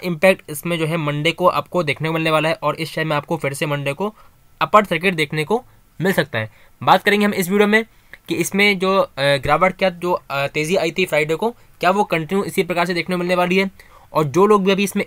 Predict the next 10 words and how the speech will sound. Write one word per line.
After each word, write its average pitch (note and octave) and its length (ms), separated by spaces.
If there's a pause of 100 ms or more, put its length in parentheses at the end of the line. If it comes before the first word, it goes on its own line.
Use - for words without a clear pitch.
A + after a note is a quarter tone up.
इन्वेस्टेड D#3 460
हैं, C#3 240 (420)
उन F3 80
लोगों A3 160
को A3 80
अभी G3 340 (120)
इसमें F3+ 320
अपनी E3+ 340
नेक्स्ट D#3+ 240
मूव E3+ 160